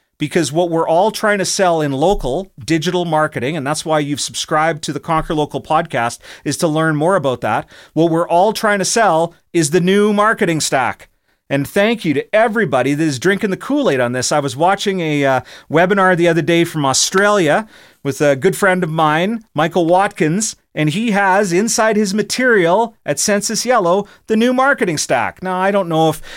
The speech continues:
he got that from listening to the Conquer Local podcast, which I know he is a listener, but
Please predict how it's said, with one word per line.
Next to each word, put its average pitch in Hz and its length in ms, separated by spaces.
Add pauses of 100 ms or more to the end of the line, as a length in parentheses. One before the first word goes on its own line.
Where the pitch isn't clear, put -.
(120)
he 165 160
got 165 260
that 156 200
from 143 280
listening 170 280
to 139 40
the 143 60
Conquer 156 340
Local 143 260
podcast, 165 560
which 160 160
I 151 80
know 160 200
he 156 180
is 139 120
a 139 40
listener, 151 420 (380)
but 175 260